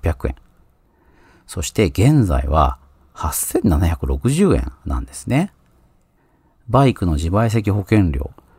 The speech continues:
六万二千四百五十円から八千七百六十円になっちゃってるんです。まあ、少なくとも九十年に柳原さんが記事を書いて、その翌年には、まあ、ほぼ半額、六万二千四百五十円が三万六千五百円になってる。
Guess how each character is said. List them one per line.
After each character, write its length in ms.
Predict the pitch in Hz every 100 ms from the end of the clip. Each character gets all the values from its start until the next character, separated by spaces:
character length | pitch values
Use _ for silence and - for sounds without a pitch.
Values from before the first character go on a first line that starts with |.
| _ _ _ _ _
六 280 | 95 - 151
万 200 | 170 120
二 100 | 92
千 160 | 110
四 100 | 101
百 200 | 95 80
五 160 | 76 80
十 180 | 107 104
円 160 | 78
か 140 | 71 92
ら 100 | 87
八 200 | - -
千 280 | - 254 185
七 160 | 107
百 160 | 110 78
六 220 | 78 120
十 160 | 185 170
円 80 |
に 80 | 90
な 80 | 78
っ 60 | -
ち 100 | -
ゃ 40 | 65
っ 40 |
て 240 | - - 67
る 60 |
ん 80 | 69
で 100 | -
す。 160 | - - _ _ _ _ _ _ -
ま 60 |
あ、 20 | 139
少 200 | - 220
な 140 | 233
く 80 | -
と 120 | 131
も 340 | 151 160 78 -
九 280 | - 180 175
十 240 | 196 180
年 180 | 135 113
に 80 | 123
柳 320 | 95 107 113
原 220 | 117 104
さ 80 | 117
ん 40 |
が 120 | 107
記 160 | - 120
事 100 | 92
を 100 | 71 -
書 140 | 92
い 80 | -
て、 160 | -
そ 100 | -
の 80 | 120
翌 240 | 95 95 -
年 240 | 147 156
に 100 | 156
は、 300 | 107 85 - _ _ _ _ -
ま 80 | 82
あ、 20 |
ほ 120 | 120
ぼ 80 | 80
半 240 | 90 85
額、 300 | 80 - -
六 320 | - 87 - 127
万 220 | 113 78
二 120 | 80
千 400 | - 98 82 - _ _ _ -
四 120 | 87
百 100 | 80
五 100 | 78
十 100 | 76
円 120 | 76 107
が 160 | 160
三 300 | - 90 90
万 160 | 85 71
六 120 | 67
千 100 | 87
五 60 | 65
百 180 | 101 165
円 60 | 78
に 60 |
な 80 | 67
っ 40 |
て 200 | - -
る。 100 | -